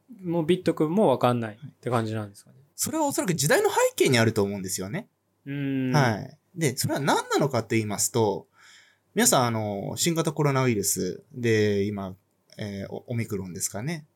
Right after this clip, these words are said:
Speaker 1: うんうん。
Speaker 2: それが世の中でかなり拡散しておりますけど、その時にエフアールビーがやったのが大きなその大規模緩和っていうことで、世の中がお金ジャブジャブになりましたよね。
Speaker 1: うん。
Speaker 2: はい。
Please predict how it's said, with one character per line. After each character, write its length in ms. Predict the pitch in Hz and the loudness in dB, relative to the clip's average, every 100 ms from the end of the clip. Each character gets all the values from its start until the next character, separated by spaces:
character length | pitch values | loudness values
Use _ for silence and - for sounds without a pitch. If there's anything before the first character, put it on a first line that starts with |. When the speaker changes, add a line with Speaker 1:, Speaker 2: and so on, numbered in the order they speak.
| - | -12
Speaker 1:
う 40 | |
ん 80 | 143 | -6
う 20 | 127 | 0
ん。 40 | |
Speaker 2:
そ 100 | 127 | 2
れ 120 | 117 | 4
が 140 | 113 113 | 4 2
世 80 | 113 | 2
の 140 | 120 | -2
中 180 | 110 95 | -2 -4
で 100 | 98 | -4
か 140 | - | -6
な 100 | 101 | -8
り 100 | 95 | -8
拡 200 | - - | -10 -6
散 160 | 101 92 | -6 -4
し 80 | - | -4
て 60 | |
お 80 | 101 | -4
り 300 | 95 - 104 | -6 -10 -12
ま 100 | 98 | -6
す 100 | - | -4
け 80 | 104 | -2
ど、 120 | 101 | -4
そ 100 | 151 | -4
の 80 | 160 | -6
時 220 | 175 - | -8 -8
に 80 | 117 | -8
エ 40 | |
フ 60 | 110 | -6
ア 40 | |
ー 20 | 120 | -6
ル 80 | 117 | -4
ビ 140 | 117 | -4
ー 40 | |
が 60 | 107 | -4
や 80 | 92 | -6
っ 40 | |
た 140 | 95 98 | -8 -8
の 80 | 95 | -6
が 60 | |
大 140 | 107 104 | -6 -6
き 100 | 98 | -10
な 200 | 92 90 | -14 -16
そ 100 | 95 | -14
の 100 | 95 | -10
大 140 | 95 | -8
規 140 | 92 | -6
模 80 | 104 | -6
緩 240 | 107 104 98 | -6 -8 -10
和 80 | |
っ 40 | 90 | -10
て 100 | 95 | -10
い 20 | |
う 40 | |
こ 60 | 95 | -10
と 80 | 95 | -10
で、 200 | 95 87 | -8 -8
世 100 | 104 | -6
の 100 | 120 | -6
中 180 | 123 95 | -6 -4
が 80 | |
お 120 | 95 98 | -4 -4
金 200 | 117 104 | -6 -8
ジ 120 | 95 | -10
ャ 20 | |
ブ 60 | 110 | -8
ジ 80 | |
ャ 40 | 160 | -6
ブ 60 | |
に 60 | 165 | -6
な 80 | 160 | -8
り 80 | 165 | -8
ま 80 | |
し 100 | 160 | -8
た 80 | - | -10
よ 80 | - | -14
ね。 180 | 107 - _ | -18 -20 _
Speaker 1:
う 60 | 135 | -10
ん。 160 | 127 110 _ | -10 -12 _
Speaker 2:
は 280 | 127 113 | 0 0
い。 100 | 101 | -2